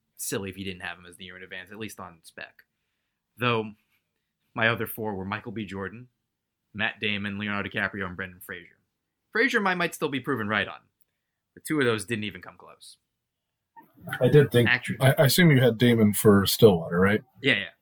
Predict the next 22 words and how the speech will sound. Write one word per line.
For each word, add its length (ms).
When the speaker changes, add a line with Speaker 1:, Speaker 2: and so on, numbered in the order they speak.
Speaker 2:
I, 240
Speaker 1:
Well, 100
I 40
mean, 100
Speaker 2:
I 40
Speaker 1:
year 220
Speaker 2:
think 60
Speaker 1:
in 60
Speaker 2:
he 40
was 180
Speaker 1:
advance. 20
Speaker 2:
terrific 400
in 60
that. 180
Speaker 1:
Yeah, 180
Speaker 2:
Yeah. 60
Speaker 1:
and 80
I 40
think 180
he 80
was 140
great. 300